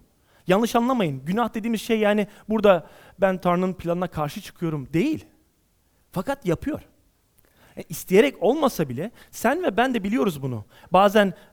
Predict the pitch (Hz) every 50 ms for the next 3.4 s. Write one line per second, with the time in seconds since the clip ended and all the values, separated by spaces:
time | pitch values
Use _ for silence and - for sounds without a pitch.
0 | _ _ _ _ _ 190 160 - 196 180 180 190 196 196 170 185 170 170 160 160
1 | 160 156 151 139 - 180 190 - - _ _ _ _ _ _ _ _ _ _ _
2 | _ _ - 165 160 - - 165 165 165 165 190 185 156 147 151 156 - - 151
3 | 143 131 117 - - 156 190